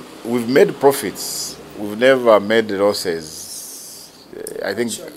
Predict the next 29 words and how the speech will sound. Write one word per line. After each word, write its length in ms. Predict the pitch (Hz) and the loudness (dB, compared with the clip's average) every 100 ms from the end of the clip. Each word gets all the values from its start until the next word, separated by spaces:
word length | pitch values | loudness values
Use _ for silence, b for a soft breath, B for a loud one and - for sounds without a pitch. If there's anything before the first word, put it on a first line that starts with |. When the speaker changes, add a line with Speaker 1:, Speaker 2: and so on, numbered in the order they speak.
| - | -6
Speaker 1:
I, 100 | 110 | -4
I 220 | 98 104 | -2 -4
think 180 | 101 131 | -2 -2
New 120 | 123 | 0
Vision 260 | 120 110 101 | 2 0 2
made 140 | 107 | 2
losses 580 | 98 101 - 92 87 87 | 2 0 0 -6 -6 -8
the, 220 | 87 80 - - | -10 -10 -12 -10
only 260 | 104 98 | -6 -4
the 140 | 87 90 | -4 -4
first 340 | - 104 - | -8 -12 -8
year 160 | 98 87 | -6 -6
it 180 | 80 - | -6 -12
started 460 | - 95 92 90 | -8 -8 -10 -16
in 80 | 87 | -12
nineteen 320 | 87 87 98 | -12 -12 -12
eighty-six. 640 | 92 92 85 98 - - _ B B B | -12 -12 -14 -14 -16 -20 _ B B B
After 280 | 113 - 117 | -2 2 6
that, 260 | 120 117 | 6 6
it's 160 | 110 - | 0 -14
been 340 | 92 90 87 | -12 -10 -8
making 340 | 92 104 - 87 | -6 -8 -8 -10
profits. 520 | - 107 90 80 - | -4 -4 -6 -12 -6
They 160 | 110 113 | -2 2
may 140 | 123 | 2
not 260 | 151 175 143 | 0 -2 -4
be 80 | |
big 340 | 120 120 127 - | -2 0 0 0
profits, 500 | 113 - 85 - | 0 -2 -12 -16